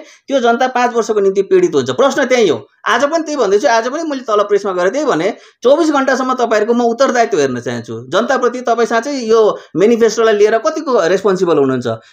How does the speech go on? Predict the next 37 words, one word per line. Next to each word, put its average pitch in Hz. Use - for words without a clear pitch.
यो 254
question 311
arise 262
होस् 285
भनेर 285
नै 359
मैले 349
त्यो 247
चिज 233
च्यातेँ, 170
किनभने 262
आजको 240
डेटमा 285
हामीलाई 202
clearly 285
थाहा 190
छ, 160
यहाँका 202
शीर्षस्थ 254
चार 254
पार्टी 175
जसले 247
candidate 247
दिनुभएको 156
छ, 185
उहाँले 269
जिम्मेदारी 285
लिनुभएको 277
छैन। 190
बयान 269
स्पष्ट 247
छ, -
तपाईँ 240
पत्रकारहरूमा 240
तपाईँहरूकोमा 269
पनि 339
होला, 151